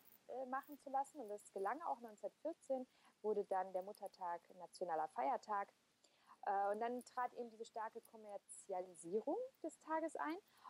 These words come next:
Und, äh, Jarvis kämpfte zeitlebens dafür, diesen Tag wieder abzuschaffen und bereute das, äh, enorm, dass das so, äh, zu so einem Tag verkommen ist, äh, wo es nur um Geschenke geht. Aber leider hat sie es nicht geschafft. Der Tag hat sich durchgesetzt.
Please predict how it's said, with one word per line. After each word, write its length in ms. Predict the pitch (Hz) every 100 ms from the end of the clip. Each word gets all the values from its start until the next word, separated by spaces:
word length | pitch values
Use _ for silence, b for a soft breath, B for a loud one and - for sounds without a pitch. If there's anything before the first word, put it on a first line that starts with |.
| -
Und, 360 | 226 226 226 214
äh, 260 | 208 208 190
Jarvis 500 | 214 226 247 247 - _ _ -
kämpfte 400 | 240 240 240 208
zeitlebens 920 | - 233 277 285 233 254 247 240 -
dafür, 440 | 220 214 - 240 214
diesen 240 | 214 220
Tag 240 | - 233 233
wieder 200 | 202 -
abzuschaffen 680 | - - - 190 175 - 214
und 160 | 190
bereute 420 | 190 196 220 254 208
das, 280 | 185 - -
äh, 340 | - 180 -
enorm, 520 | 185 208 220 170 240 247
dass 220 | - -
das 220 | 185 -
so, 320 | 196 208 208
äh, 260 | - 180 180 -
zu 160 | 208
so 80 | 185
einem 160 | 185 180
Tag 260 | 214 226
verkommen 460 | - 185 - 170 160
ist, 220 | - 254 - _ - - 240
äh, 180 | 180 175
wo 160 | 175 180
es 160 | 180 -
nur 120 | 185
um 100 | -
Geschenke 380 | 165 202 233 -
geht. 280 | 151 190 - - - -
Aber 240 | 165 180
leider 420 | 175 180 196 208
hat 120 | 202 -
sie 80 |
es 80 | 214
nicht 180 | 220 -
geschafft. 360 | 226 233 175 -
Der 80 |
Tag 200 | - 190
hat 120 | 208 -
sich 120 | -
durchgesetzt. 580 | 196 196 - - 143 -